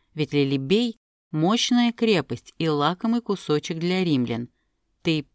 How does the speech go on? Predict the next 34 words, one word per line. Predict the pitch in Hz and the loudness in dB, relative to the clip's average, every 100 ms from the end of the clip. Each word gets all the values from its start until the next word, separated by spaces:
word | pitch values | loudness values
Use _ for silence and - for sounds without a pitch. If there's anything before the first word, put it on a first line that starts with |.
| - | -2
помнишь, | 302 359 208 - | 0 2 0 0
как | 165 | -4
долго | 156 156 147 151 147 | 2 0 2 2 2
армия | 139 139 139 | 2 2 2
Аравада | 139 151 214 247 151 123 _ _ - | 2 2 0 0 -2 -2 _ _ 0
не | 165 | 2
могла | 160 151 156 | 2 2 0
его | 156 175 | 0 -2
взять?" | 165 147 117 101 - _ _ - | -2 -2 -2 -4 -18 _ _ -6
Урбал | 190 190 170 165 156 | -2 0 2 0 0
кивнул. | 156 190 180 180 160 123 120 _ _ _ - | -4 -4 -2 -2 -2 -4 -14 _ _ _ -6
Бой, | 156 190 | 6 6
в | 190 | 6
котором | - 170 185 180 185 | 2 2 4 4 4
ему | 185 | 4
не | 180 | 2
пришлось | 170 180 - 180 - | 2 -2 0 -2 -2
принимать | 170 170 175 175 185 | -2 0 0 0 -2
участие, | 180 - 269 254 - 131 139 _ _ - | -4 0 0 -2 0 -2 -2 _ _ -2
по | 165 | 2
рассказам | 170 - 175 151 156 | 2 2 2 4 4
пунийского | 143 175 165 156 - 156 147 | 4 2 4 2 2 0 0
полководца, | - 151 - 160 147 127 - 123 127 _ _ | -2 -4 -2 0 0 -2 -4 -8 -10 _ _
был | 160 208 208 | 0 0 2
очень | 220 233 240 226 | 2 2 2 2
жарким. | 160 151 123 - - 113 - _ _ _ _ _ - | 2 2 2 0 -6 -8 -10 _ _ _ _ _ -2
Прежде | 160 147 139 139 | 4 4 4 0
чем | 160 151 | 2 2
Лилибей | 147 147 143 151 147 | 2 0 2 2 2
вновь | 151 156 147 | 4 4 2
перешёл | - 147 143 156 143 | 0 0 0 0 0
в | |
руки | 147 143 139 | 0 -2 -4
финикийцев, | - 147 147 143 247 262 - 123 - | -4 0 0 2 2 2 2 -4 -6